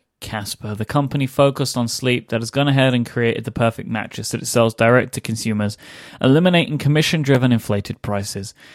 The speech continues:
Casper makes an award-winning mattress. They made it themselves. It was developed in-house. It has a great, sleek design and is delivered in an impossibly small box that you'll be able to get up the stairs. In addition to the mattress,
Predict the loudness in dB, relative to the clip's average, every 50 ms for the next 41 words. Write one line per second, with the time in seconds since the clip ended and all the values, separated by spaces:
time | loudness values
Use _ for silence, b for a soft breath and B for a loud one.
0 | B B -2 0 0 2 2 2 2 2 2 2 0 0 2 2 2 2 4 4
1 | 4 4 4 2 2 2 2 2 2 2 2 0 -2 -4 -4 -4 -4 -4 0 2
2 | 2 4 6 6 6 4 4 2 0 -2 0 2 2 2 4 2 0 -4 -6 -2
3 | 0 2 4 4 4 4 2 0 -2 -2 0 0 0 0 0 0 -2 -4 -8 -12
4 | -14 b b b b b b -4 -2 -2 -2 -4 0 2 2 2 2 0 -4 -6
5 | -4 -2 -2 -2 -2 -2 -6 -6 -2 0 0 0 2 2 0 0 -2 -2 -2 -2
6 | -2 -4 -6 -4 -2 0 2 2 4 4 2 2 0 -2 -2 -2 0 0 -2 -2
7 | -4 0 0 0 2 2 0 -2 0 0 0 0 0 -2 0 2 2 2 2 2
8 | 2 0 0 -2 -6 -10 -12 -12 B B B B B -6 0 0 2 4 4 4
9 | 4 4 4 2 0 2 2 2 2 0 -2 -4 -6 -6 -4 -6 -6 -6 -8 -10
10 | -10 -12 -12 -14 _ _ _ _ _ _ _ _ _ _ _ _ _ _ _ _
11 | _ -4 -2 0 0 2 2 2 2 2 2 2 0 0 0 0 0 0 0 0
12 | -2 -4 -6 -8 -8 -8 -10 -10